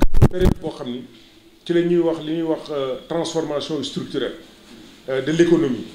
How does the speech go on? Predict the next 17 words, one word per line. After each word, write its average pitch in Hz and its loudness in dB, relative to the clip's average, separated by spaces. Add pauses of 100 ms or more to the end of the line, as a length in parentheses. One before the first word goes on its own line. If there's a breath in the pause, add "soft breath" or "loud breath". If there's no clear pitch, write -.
(120)
Ñun 175 4
ñoo 190 6
ko 180 2
théoriser 156 2
à 139 -4
la 135 -2
base, 160 -4
di 147 -10
joxe 135 -4
ko, 160 -4
donc 131 -4
partager 160 -2
ko 147 -6
avec 131 -4
les 127 -2
autres 156 -4
institutions 143 -10